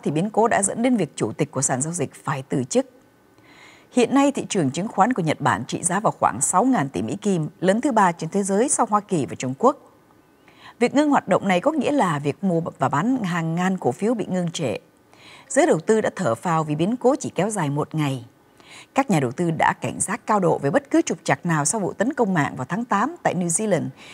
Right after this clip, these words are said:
khiến cho giao dịch bị tạm dừng trong nhiều ngày. Vụ này đã đóng cửa một trong những sàn giao dịch lớn duy nhất đang hoạt động tại châu Á hiện nay, vì là ngày lễ quốc gia cho nên các thị trường như Hồng Kông, Nam Hàn, Đài Loan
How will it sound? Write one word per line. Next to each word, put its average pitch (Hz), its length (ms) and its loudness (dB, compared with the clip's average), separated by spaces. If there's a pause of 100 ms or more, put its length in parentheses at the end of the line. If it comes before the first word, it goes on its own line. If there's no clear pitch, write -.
(140)
khiến 285 220 2
cho 294 80 0
giao 220 160 -2
dịch 180 200 -4
bị - 180 -6
tạm - 180 2
dừng 156 240 -2
trong 208 180 0
nhiều 165 180 2
ngày. 135 360 -2 (680)
Vụ 208 140 0
này 185 140 2
đã 127 100 -4
đóng 202 240 0
cửa 123 320 2
một 165 220 0
trong 190 120 -6
những 135 120 -4
sàn 131 200 0
giao 143 100 -2
dịch 160 220 -6
lớn 185 280 2
duy 202 140 -2
nhất 214 260 0
đang 175 100 0
hoạt - 160 0
động 151 240 4
tại - 100 -4
châu 170 180 -4
Á 160 220 2
hiện 214 280 -4
nay, 165 280 -2 (380)
vì 226 100 2
là 208 100 4
ngày 190 180 2
lễ - 180 0 (100)
quốc 359 200 -2
gia 254 240 4
cho 247 140 -2
nên 226 160 -2
các 302 160 -4
thị - 180 -4
trường 151 300 -2
như 180 160 -2
Hồng 160 300 -4
Kông, 220 300 2
Nam 208 220 0
Hàn, 139 280 0 (180)
Đài 151 140 2
Loan 196 240 2